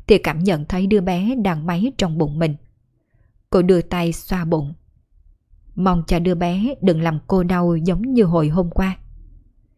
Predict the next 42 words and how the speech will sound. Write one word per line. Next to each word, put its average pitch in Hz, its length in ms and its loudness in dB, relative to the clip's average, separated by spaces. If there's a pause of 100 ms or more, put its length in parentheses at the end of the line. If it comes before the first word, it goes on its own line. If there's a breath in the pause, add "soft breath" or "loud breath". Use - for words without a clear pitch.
(320)
Vừa 180 160 4
lúc 285 220 4
này 160 400 0
thì 170 120 2
có 247 160 -4
một 247 200 0
bà 170 120 0
già 156 360 0
đi 170 160 0
đến 170 260 -2
bên 190 160 2
cạnh, 147 320 -6 (140)
đập 180 240 -2
vào 160 180 0
vai 175 220 -4
cô. 185 300 -2 (1300)
"Cô 151 180 4
gái 151 340 0
à, 147 240 0 (460)
đang 170 280 0
bầu 156 180 6
bì, 156 320 4 (300)
sao - 240 -4
lại 147 180 -2
đi 165 120 2
đám 165 240 0
tang 160 240 0
vậy 151 140 2
cô? 185 400 -2
Không 151 340 -4
nên 165 200 0
à." 175 260 0 (840)
Hân 165 320 0
lúng 180 220 0
túng, 214 320 -2 (420)
vì 190 160 4
thật 175 260 0
ra 175 240 -2
đã 160 140 -2
khá 190 260 -6
lâu 233 220 2
rồi 160 280 0